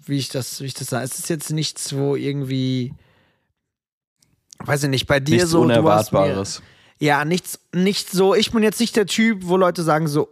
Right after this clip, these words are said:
Speaker 1: „Oh mein Gott, krass, den hatte ich nicht auf dem Schirm, Mats hat krasse Mucke entdeckt.“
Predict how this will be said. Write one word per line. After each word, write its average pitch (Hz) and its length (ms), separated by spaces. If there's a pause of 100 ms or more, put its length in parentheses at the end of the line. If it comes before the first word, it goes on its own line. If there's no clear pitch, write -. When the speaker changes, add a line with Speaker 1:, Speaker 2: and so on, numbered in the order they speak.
Speaker 1:
„Oh 190 160
mein 220 260
Gott, 180 360
krass, 165 420
den 175 220
hatte 175 160
ich - 80
nicht 180 180
auf 156 100
dem 160 100
Schirm, 175 380
Mats 147 220
hat 151 120
krasse 147 260
Mucke 123 240
entdeckt.“ 90 420